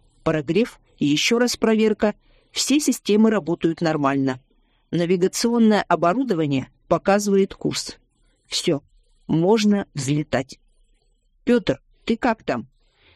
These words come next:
"Нормально, Сань. Мандражирую что-то. Как в первый раз летать собираюсь". "Это ничего, это нормально. Всё, я взлетаю.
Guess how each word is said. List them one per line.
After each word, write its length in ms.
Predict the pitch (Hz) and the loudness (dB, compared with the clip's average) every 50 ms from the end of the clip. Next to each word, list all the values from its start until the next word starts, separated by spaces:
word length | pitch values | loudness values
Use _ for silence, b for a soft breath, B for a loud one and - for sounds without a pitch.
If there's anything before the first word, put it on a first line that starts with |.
| _ _ _ | _ _ _
"Нормально, 560 | 190 208 214 233 233 277 285 277 247 208 185 | 0 2 2 2 2 4 4 4 4 4 2
Сань. 320 | - - 190 147 139 139 147 _ _ _ _ _ | 0 -2 -4 -4 -4 -6 -10 _ _ _ _ _
Мандражирую 800 | - 175 190 208 208 226 240 240 202 254 302 285 262 202 175 | 0 2 2 2 2 2 0 2 4 4 6 6 6 4 4
что-то. 440 | 160 - - - 156 143 - 123 117 - _ _ _ _ _ | 2 0 -4 -4 -6 -4 -4 -8 -8 -8 _ _ _ _ _
Как 200 | - 196 208 - | -4 -4 -4 -4
в 100 | - - | -8 -4
первый 340 | _ 277 277 277 262 269 269 | _ 0 2 2 2 2 2
раз 220 | 240 170 147 - | 2 0 0 0
летать 340 | - 175 165 - 170 156 - | -2 -2 0 0 -4 -4 -4
собираюсь". 640 | - - 165 156 180 185 170 143 117 120 - - - _ _ _ _ _ _ _ _ _ _ _ _ _ _ | -4 -6 -2 -2 0 0 0 -2 -2 -4 -8 -12 -16 _ _ _ _ _ _ _ _ _ _ _ _ _ _
"Это 240 | - 320 320 - 262 | -2 -2 0 0 0
ничего, 540 | 208 196 175 151 - 196 160 170 175 165 147 - _ | 2 2 0 0 0 -2 0 0 -2 -4 -6 -10 _
это 240 | - 175 - - 196 | -8 -6 -4 -2 0
нормально. 600 | 190 185 180 175 170 160 160 160 156 151 139 131 _ _ _ _ _ _ _ _ _ | 0 0 0 0 -2 -2 -2 -2 -2 -2 -4 -4 _ _ _ _ _ _ _ _ _
Всё, 340 | - - - 202 175 147 - _ _ _ _ | -10 -4 -2 -2 -2 -2 -6 _ _ _ _
я 240 | - 170 180 226 247 | 0 2 2 2 2
взлетаю. 600 | 233 202 196 196 202 - - 160 147 139 135 139 | 2 0 0 0 0 0 -2 -2 0 -2 -4 -6